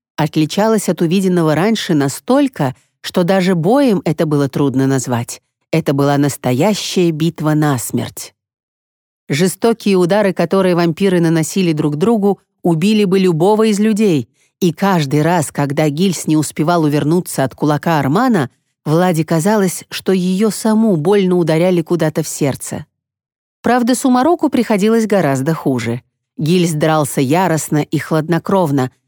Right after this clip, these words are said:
выматывая Армана увёртками, странными приёмами — которые не успевал заметить глаз,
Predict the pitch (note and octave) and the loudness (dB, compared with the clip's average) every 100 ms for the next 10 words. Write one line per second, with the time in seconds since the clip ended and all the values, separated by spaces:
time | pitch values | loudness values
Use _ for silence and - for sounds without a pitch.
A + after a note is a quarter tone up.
0 | - D3+ E3+ E3+ D#3+ D#3+ D#3+ D#3 E3 D#3 | -4 0 2 2 0 0 0 0 0 0
1 | D#3 E3+ D#3+ - D3 D#3 G#3 E3+ - B2+ | 2 2 0 0 0 2 0 -2 -4 -2
2 | A#2 - - - C#3+ E3 E3 D#3+ D3+ C#3+ | -2 -6 -10 -4 0 2 2 0 0 0
3 | C3 E3+ A#3 F3+ C3 G#2 - _ - E3+ | 2 2 2 2 0 -2 -8 _ -6 -2
4 | E3 F3 E3+ E3 E3 - - D3 G#3 G3 | 0 2 2 2 0 0 -2 0 0 2
5 | E3+ F3 F#3 G#3 G#3 F#3+ C3 - | 2 0 0 -2 0 0 0 -4